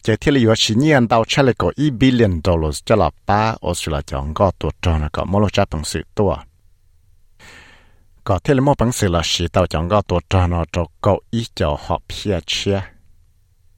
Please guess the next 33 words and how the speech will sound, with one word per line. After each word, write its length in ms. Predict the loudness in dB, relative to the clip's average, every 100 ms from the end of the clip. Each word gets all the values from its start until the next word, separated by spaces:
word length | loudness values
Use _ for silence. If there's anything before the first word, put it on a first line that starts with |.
| _ _ -20 -20 -20 -20 -20 -20 -20 _ -10
nhớ 140 | -6 0
trong 120 | 2
lúc 100 | 2
xưa 180 | 0 0
cổ 200 | 0 -6
xa 260 | -2 -2
xong 320 | -2 -4 -2 -2
là 60 |
chạy 140 | -2 -2
ô 80 |
số 160 | -4 -4
là 60 | -4
để 100 | -4
cho 160 | 0 0
gì 160 | 2
nó 220 | 0 0 -4
cho 200 | 0 0
tàu 200 | 0 -2
nhẹ 260 | -2 -2 -2 -4
chơi 320 | 0 0 0 -4
đùa, 280 | -6 -4 -6 -10 -18 -20 -20 -8
thế 140 | -2 -2
cho 200 | -2 -4 -4
cho 280 | 0 0 0
tàu 140 | -4 -4
nhẹ 460 | -2 0 2 0
là 100 | -2 -2
ít 100 | -2
chút 180 | -4 -6 -4
ít 260 | -2 -2
phần 240 | -2 -4 -6 -6
bốn 160 | -4
là 80 | -4